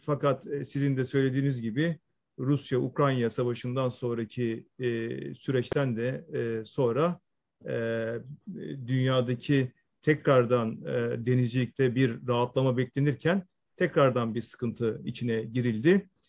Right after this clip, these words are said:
Fakat, e, yakın, e, taşıma konusuna, e, bakıldığında evet bir etki var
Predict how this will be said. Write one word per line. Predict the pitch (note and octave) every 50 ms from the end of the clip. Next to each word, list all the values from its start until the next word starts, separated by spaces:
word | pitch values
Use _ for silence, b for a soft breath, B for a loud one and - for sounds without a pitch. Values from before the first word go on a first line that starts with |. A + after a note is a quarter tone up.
| _ _ _
Fakat, | _ D3 C#3+ - E3 D3 C3+ C3 - - D#3+
e, | D3
yakın, | C3+ C3 B2+ B2+ B2+ B2+ C3+ C3 C3+ - D#3+ D3+ C#3 - - -
e, | C3+ B2+ B2 B2 A#2+ A#2+ A#2 A#2 - B2+ -
taşıma | - C#3+ B2+ - - C3 C3+ C#3+ D3+ D3 C3+ B2 - - - - _
konusuna, | - C3+ B2 B2 A#2 - - C3+ C3 B2 A#2 A#2+ - - _ -
e, | - B2 B2 B2 - - -
bakıldığında | - - - C3 B2+ B2 - C3+ A#2+ A#2+ B2+ B2 A#2+ B2 D#3+ F3 F3 F3 - _ _ - _ _ _ _ _ _
evet | D#3 D3 D3 C3 -
bir | D3 -
etki | D#3 C3+ - - - D3
var | C#3+ D#3+ F#3+ A3 G#3